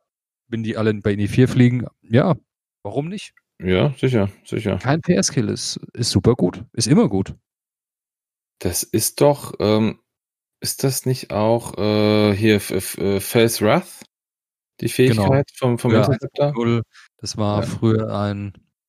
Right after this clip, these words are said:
Speaker 1: der hatte früher
Speaker 2: Der,
Speaker 1: I N I fünf,
Speaker 2: der In-,
Speaker 1: was heute,
Speaker 2: der
Speaker 1: heute,
Speaker 2: Interceptor,
Speaker 1: äh,
Speaker 2: ja.
Speaker 1: natürlich mehr wert ist wie früher. Ein Interceptor und der hat auch immer bi-,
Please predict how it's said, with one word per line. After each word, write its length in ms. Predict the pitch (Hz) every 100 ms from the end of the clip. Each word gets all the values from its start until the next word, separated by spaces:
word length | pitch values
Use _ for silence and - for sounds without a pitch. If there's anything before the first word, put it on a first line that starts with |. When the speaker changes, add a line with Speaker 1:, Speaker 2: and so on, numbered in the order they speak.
| _ -
Speaker 1:
der 60 |
hatte 100 | 104
früher 220 | 113 120 120
Speaker 2:
Der, 20 |
Speaker 1:
I 40 | 110
N 60 |
I 60 | 104
fünf, 200 | - 139
Speaker 2:
der 100 | -
In-, 80 | 107
Speaker 1:
was 140 | -
heute, 180 | 110 101
Speaker 2:
der 80 | 92 -
Speaker 1:
heute, 180 | 104 104
Speaker 2:
Interceptor, 280 | 107 - 101
Speaker 1:
äh, 20 |
Speaker 2:
ja. 40 | 101 - _ _ _ _
Speaker 1:
natürlich 300 | 104 110 98
mehr 160 | 107 113
wert 160 | 120
ist 260 | 127 113 -
wie 60 | 104
früher. 320 | 117 123 120 _ - _ _ -
Ein 60 |
Interceptor 720 | 117 117 104 113 - 113 113 107
und 280 | 104 98
der 220 | 104 101 101
hat 120 | -
auch 180 | 110 120
immer 160 | 110
bi-, 120 | 101